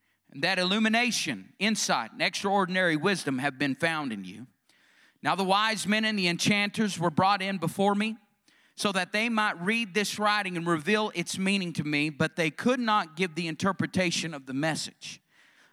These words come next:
But I personally have heard about you, that you are able to make interpretation and solve complex problems.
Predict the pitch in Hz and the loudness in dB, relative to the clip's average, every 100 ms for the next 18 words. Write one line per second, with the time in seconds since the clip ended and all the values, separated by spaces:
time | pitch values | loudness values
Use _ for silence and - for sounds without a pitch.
0 | _ 123 123 208 262 262 262 - 202 170 | _ -2 0 0 2 0 2 0 0 0
1 | 160 190 202 151 120 110 107 85 - - | 0 0 -2 0 -2 -2 -8 -10 -14 -20
2 | _ _ _ _ _ 123 143 214 214 202 | _ _ _ _ _ -6 0 4 4 4
3 | 220 190 180 196 214 - 175 214 208 180 | 0 0 -2 0 -2 -4 -2 0 0 0
4 | 214 220 - 160 147 - 185 170 185 190 | 0 0 -2 -4 -2 0 0 0 0 0
5 | 180 190 170 - 196 185 117 104 - - | 0 0 -2 -2 0 2 0 -8 -10 -12